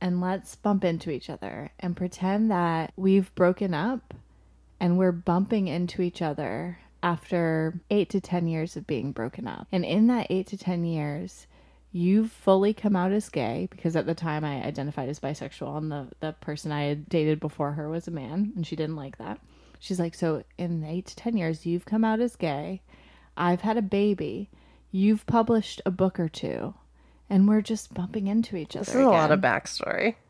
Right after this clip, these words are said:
Speaker 2: Like, for your characters.
Speaker 1: Oh, well, it, but it's a lot, but it's also very specific. Basically, what she was saying is, "Go around the corner and come back when you're more of who I want you to be." You know?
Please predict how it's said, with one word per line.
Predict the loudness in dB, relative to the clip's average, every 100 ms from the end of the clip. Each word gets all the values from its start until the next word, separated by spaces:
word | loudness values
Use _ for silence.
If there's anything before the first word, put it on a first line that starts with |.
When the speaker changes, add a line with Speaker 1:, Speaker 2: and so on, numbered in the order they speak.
| _ _ _ _ 8
Speaker 2:
Like, | 10 10 4
for | -2 8 10
your | 10 8
characters. | 4 4 4 4 -2 -6 -2 -2 -4 -12 -16 _ 10
Speaker 1:
Oh, | 10 10 6 0 8
well, | 10
it, | 10
but | 10 8
it's | 8 4 4 4
a |
lot, | 4 4 4
but | 4
it's | 4
also | 2 2
very | 0 0
specific. | 0 -6 -4 -4 -4 4
Basically, | 4 6 6
what | 8 6
she | 4 4
was | 4
saying | 2 2 2 0
is, | 0 -2 -8 -20 -20 -20 _ _ _ _ -14 4
"Go | 10 12
around | 12 10 8
the |
corner | 4 2 2 2 0
and | 0 -4
come | -2 0 2
back | 4 4 4
when | 0 0
you're | 0
more | 2 2 2
of | 2
who | 2
I | 4 4
want | 2 0
you | 0
to | 2
be." | 4 4 2 -2 _ _ _ _ _ _ _ _ _ _ _ -4
You | 2 2
know? | 2